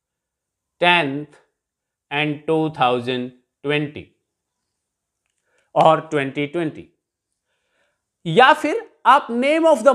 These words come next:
month लिख सकते हैं, उसके बाद डेट, फिर ईयर आप लिखिए, और डेट और ईयर को सेपरेट करने के लिए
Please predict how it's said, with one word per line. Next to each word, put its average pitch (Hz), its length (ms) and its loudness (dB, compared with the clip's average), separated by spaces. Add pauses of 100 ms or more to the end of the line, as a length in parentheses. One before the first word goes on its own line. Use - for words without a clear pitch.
month 285 280 0
लिख 247 180 -4
सकते 233 360 -4
हैं, 214 400 -10 (500)
उसके 233 300 -2
बाद 240 240 4
डेट, 208 440 -2 (640)
फिर - 540 -6
ईयर 214 480 2
आप 190 240 4
लिखिए, 170 520 -6 (260)
और 190 280 -2
डेट 311 460 -2
और 247 280 2
ईयर 233 440 0
को 233 180 -4
सेपरेट 226 600 -2
करने 202 380 -2
के 190 180 -4
लिए 185 500 -4